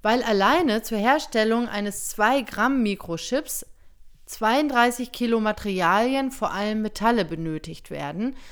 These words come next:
Und da kann man sich vorstellen, wie viele Tonnen dafür bewegt werden müssen. Und wenn wir bedenken,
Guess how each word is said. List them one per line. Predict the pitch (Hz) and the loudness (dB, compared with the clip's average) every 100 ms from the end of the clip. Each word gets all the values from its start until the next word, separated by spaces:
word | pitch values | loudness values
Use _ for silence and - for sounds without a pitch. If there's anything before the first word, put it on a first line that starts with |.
| - | -12
Und | 208 202 | -6 2
da | 214 269 | 4 4
kann | 294 269 | 4 4
man | 254 | 4
sich | 226 220 | 2 -2
vorstellen, | - 190 226 - 254 240 | 2 2 2 0 0 0
wie | 214 269 | -2 -2
viele | 277 226 214 | 0 -2 0
Tonnen | 226 247 254 | 2 4 4
dafür | 214 196 233 | 4 2 0
bewegt | 202 196 202 208 - | -2 -2 0 -2 -2
werden | 185 185 196 | -2 0 2
müssen. | 190 180 - 160 - - - - - - - - | 2 0 -4 -12 -16 -20 -20 -20 -14 -10 -8 -6
Und | 208 185 | -4 2
wenn | 233 330 | 4 6
wir | 269 | 4
bedenken, | 185 170 190 208 214 170 165 190 | 2 0 0 0 -4 -6 -6 -8